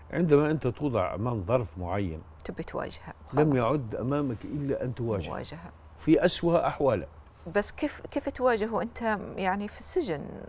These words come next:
Speaker 2: يعني بدون إرادة، مسلوب الإرادة، يعني
Speaker 1: تواجهه
Speaker 2: مسجون.
Speaker 1: نفسيًا أمام
Speaker 2: مواجهة
Speaker 1: نفسك.
Speaker 2: نفسيًا، نعم.
Speaker 1: أسوأ سقوط هو
Speaker 2: صحيح.
Speaker 1: أن تسقط نفسيًا
Speaker 2: صح.
Speaker 1: في الداخل.
Speaker 2: صحيح.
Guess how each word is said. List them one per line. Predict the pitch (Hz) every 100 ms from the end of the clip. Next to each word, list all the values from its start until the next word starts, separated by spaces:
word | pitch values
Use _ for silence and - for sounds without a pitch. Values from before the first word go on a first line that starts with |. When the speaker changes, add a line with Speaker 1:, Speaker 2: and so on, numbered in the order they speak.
| - - - -
Speaker 2:
يعني | - 180 196
بدون | 196 175 208 254 269
إرادة، | 247 269 226 170
مسلوب | 170 185 254 254
الإرادة، | 214 202 247 240 175
يعني | - - - 175
Speaker 1:
تواجهه | 190 170
Speaker 2:
مسجون. | 165 127 131
Speaker 1:
نفسيًا | 113 - 170 127 117
أمام | 127 131
Speaker 2:
مواجهة | 147 185 180
Speaker 1:
نفسك. | 208 165
Speaker 2:
نفسيًا، | 156 - - -
نعم. | 139 143 - - - - -
Speaker 1:
أسوأ | - 180 - 120 - - - - -
سقوط | - 131 196 208 147 139 - -
هو | 147 143
Speaker 2:
صحيح. |
Speaker 1:
أن | 156 143
تسقط | - 170 - 139 - -
نفسيًا | 127 - 147 156 139
Speaker 2:
صح. | 120
Speaker 1:
في | 123
الداخل. | 110 131 - - - - -
Speaker 2:
صحيح. | - - 165